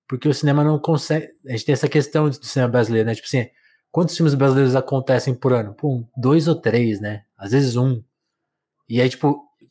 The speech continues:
o Medida conseguiu ocupar esse papel, tipo, é um filme que alcançou muita gente, e ao mesmo tempo ele viveu esse espaço engraçado, é um filme que dialoga tanto com rede social, né? Tipo assim,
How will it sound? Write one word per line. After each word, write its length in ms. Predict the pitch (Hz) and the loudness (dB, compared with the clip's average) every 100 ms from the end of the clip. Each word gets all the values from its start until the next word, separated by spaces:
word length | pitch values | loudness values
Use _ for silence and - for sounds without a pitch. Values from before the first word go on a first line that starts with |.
| _ | _
o 80 | - | -4
Medida 300 | 131 131 143 | 0 2 2
conseguiu 360 | 139 143 139 156 | 2 0 2 2
ocupar 520 | 165 139 - - 143 | 2 -4 -4 0 0
esse 80 | 135 | 0
papel, 240 | 156 151 | 0 0
tipo, 160 | - - | -2 -2
é 60 | |
um 40 | 113 | -4
filme 200 | - 120 | -6 -14
que 140 | 127 - 98 - | -14 -16 -12 -4
alcançou 420 | 123 147 127 147 | 0 0 0 0
muita 280 | 143 143 147 | 0 2 2
gente, 440 | 139 147 180 - - _ _ _ _ _ | 4 2 0 -6 -16 _ _ _ _ _
e 80 | 151 | 0
ao 80 | 165 | 2
mesmo 160 | 175 | 2
tempo 160 | 175 190 | 0 0
ele 100 | 185 | 0
viveu 220 | 180 180 | 2 2
esse 400 | 180 196 185 - _ _ _ | 2 0 -2 -4 _ _ _
espaço 420 | 151 - 170 165 | -12 -2 -2 0
engraçado, 380 | 170 180 175 139 | 2 2 2 -2
é 40 | |
um 40 | 135 | -4
filme 160 | - - | -6 -8
que 120 | 160 | -4
dialoga 400 | 123 143 151 139 | 0 0 2 0
tanto 200 | 165 - | -2 0
com 80 | 160 | 2
rede 220 | 139 135 | 2 2
social, 500 | 139 - - 127 139 | -2 -4 0 2 2
né? 80 | 143 | 0
Tipo 160 | - | -2
assim, 240 | - 135 | -4 -4